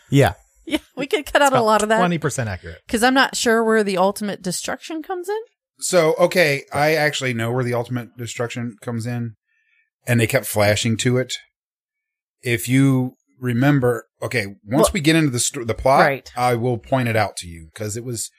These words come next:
Speaker 4: pretty obvious <laughs> if you read H P Lovecraft, but if you're not learned, then, um, you wouldn't know that.
Speaker 2: Is this an H P Lovecraft story?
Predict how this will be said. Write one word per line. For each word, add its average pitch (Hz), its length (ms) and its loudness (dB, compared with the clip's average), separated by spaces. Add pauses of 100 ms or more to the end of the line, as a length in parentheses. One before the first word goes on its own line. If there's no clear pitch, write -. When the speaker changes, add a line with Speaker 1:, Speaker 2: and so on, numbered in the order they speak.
(320)
Speaker 4:
pretty 214 260 4
obvious 180 500 4
<laughs> - 40 -20
if 139 200 -6
you 123 280 -10
read 107 240 -4
H 127 240 -6
P 135 100 -2
Lovecraft, 139 680 0
but 107 140 -4
if 104 160 -6
you're 98 380 -8 (600)
not 120 460 0
learned, 160 800 4 (800)
then, 139 400 2
um, 139 240 0
you 147 100 -2
wouldn't 175 160 -10
know 202 120 -8
that. 82 140 -12 (520)
Speaker 2:
Is 196 100 -2
this 185 180 2
an 196 80 4
H 190 200 2
P 202 100 4
Lovecraft 185 340 2
story? 202 320 -4